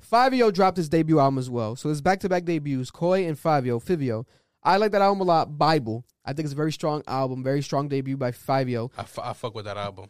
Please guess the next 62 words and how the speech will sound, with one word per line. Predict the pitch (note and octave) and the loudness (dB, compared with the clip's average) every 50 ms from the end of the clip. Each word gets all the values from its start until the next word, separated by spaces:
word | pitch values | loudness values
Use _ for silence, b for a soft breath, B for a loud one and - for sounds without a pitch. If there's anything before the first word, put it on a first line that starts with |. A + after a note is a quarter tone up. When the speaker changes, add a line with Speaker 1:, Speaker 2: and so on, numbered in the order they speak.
| _ | _
Speaker 1:
Man, | - C#3 C3+ D3 D#3 D#3+ D#3+ D#3+ D3 C3+ B2 A#2+ B2+ | -12 -6 -2 2 2 4 4 4 2 0 -2 -2 -2
that | C3 C#3+ | -2 -2
Speaker 2:
I | |
Speaker 1:
shit's | D#3 - - D#3 C3 | -2 -2 -4 -6 -6
Speaker 2:
fuck | C#3 D3 | -4 -2
with | D#3 D3 | -2 -2
Speaker 1:
good. | C3+ | -2
Speaker 2:
that | G2+ | -4
Speaker 1:
It | G#2 | -6
Speaker 2:
album. | G#2 D#3+ D#3+ | -2 0 0
Speaker 1:
reminds | E3+ E3 E3+ E3+ F3+ F#3 E3+ | 2 2 2 2 2 2 2
me | E3+ E3+ | 0 0
of, | D#3 | 2
uh, | D#3+ D#3+ D3+ | 2 2 2
Pop | C3+ - E3+ D#3 D#3+ D#3 | 2 0 0 0 0 0
Smoke's | - - D#3+ D#3 D#3 D3+ C#3+ - - | -4 -4 -2 -2 -2 -2 -4 -6 -6
album. | - B2 C3 C#3 C3 B2+ B2 B2 C#3 D#3+ _ _ _ - | -2 0 0 0 0 -2 -4 -6 -10 -12 _ _ _ -6
Not | D#3 F3 G3 | -4 -4 -2
the | G3+ E3+ | -2 -6
first | - - - F3+ F3+ D#3 F3 | -6 -4 -2 -2 0 0 0
album, | D3 C#3 C3+ | -2 0 -2
but | C3+ | -2
the | C3 B2 | 0 0
album | B2+ D3 D#3 D#3 | 0 0 0 -2
he | D3 | -4
dro-, | C#3+ C#3 D3 C3 A#2+ | -2 -2 -2 -2 -2
that | C3+ C3+ C#3+ | -2 -4 -2
dropped | C#3+ C#3+ C3+ C3 - - | 0 0 0 0 -2 -4
after | B2+ C3+ C3+ C#3+ C3+ | -4 -4 -4 -4 -6
he | C3 B2 | -8 -6
died, | A2+ B2+ A#2+ A#2 A2+ G#2+ G#2+ A2+ _ _ _ _ _ - | -4 -2 -2 -2 -2 -4 -6 -8 _ _ _ _ _ -8
where | A#2+ A#2 | -6 -4
it | B2 | -2
had, | B2+ C3+ C3 | -2 -2 -2
like, | C3 B2+ | -2 -2
that | - A#2 A#2+ | -2 -4 -4
strong, | - - - - B2+ B2+ C3 C3 C3 C#3 | -6 -8 -8 -4 -4 -2 0 0 -2 -2
like, | C3 A#2+ A2+ | -2 -4 -4
Speaker 2:
Mm-hmm. | G2+ A#2+ A#2 | -4 -6 -8
Speaker 1:
impressive, | G#2 - C3+ C3 C3+ - - D3 C3+ B2+ - _ | -6 -4 -4 -4 -4 -2 -4 -6 -6 -6 -10 _
and, | - - B2 | -10 -8 -6
like, | B2 A#2+ A2+ A#2 | -4 -4 -4 -4
Speaker 2:
Yeah. | F#2+ A#2+ | -4 -6
Speaker 1:
it's | A2+ - | -6 -6
impactful. | A#2+ A2+ A#2+ B2+ C3 C#3 _ - D3+ D3+ - b b b b b | -6 -6 -4 -4 -4 -4 _ -8 -10 -10 -10 b b b b b
I | - | -8
feel | B2 - E3+ D#3 | -6 -2 -2 -2
like | D3+ | 0
this | C3+ C#3 - | -2 -4 -2
five | - C#3+ C#3+ C#3+ | 0 2 2 2
oh | D3+ | 2
album | C#3 C3 C3 B2+ | 2 2 0 0
can | - C3 B2+ | -4 -6 -4
have | B2 B2+ B2+ | -4 -4 -4
that | C3+ B2 A#2+ | -4 -6 -6
same | - - C3 C3+ C3 | -6 -6 -4 -6 -6
thing, | C3+ - A#2+ A#2 A#2+ | -6 -6 -6 -6 -6
especially | A#2 A2+ - C#3 C#3 - - C#3 | -8 -6 -6 -6 -6 -6 -6 -8
for, | - - C3+ B2+ B2 | -6 -4 -4 -2 -2
um, | A#2+ A#2 A#2 A#2 A2 A2 B2 A#2+ | -2 -4 -4 -6 -8 -12 -14 -16
drill | B2 C3+ C3+ D3 D3+ C#3+ | -12 -6 -2 -2 -2 0
music. | B2+ A#2+ A#2+ A2+ A#2+ G#2 - _ | -2 -4 -6 -6 -8 -10 -12 _